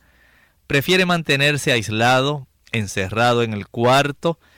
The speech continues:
especialmente en habitaciones oscuras, no disfruta con la familia, no disfruta con amistades,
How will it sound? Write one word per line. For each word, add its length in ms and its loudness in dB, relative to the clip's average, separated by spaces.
especialmente 880 -2
en 100 -2
habitaciones 1080 -2
oscuras, 920 -2
no 600 0
disfruta 1000 0
con 160 -4
la 100 0
familia, 800 -4
no 300 -2
disfruta 540 -4
con 180 -6
amistades, 920 -4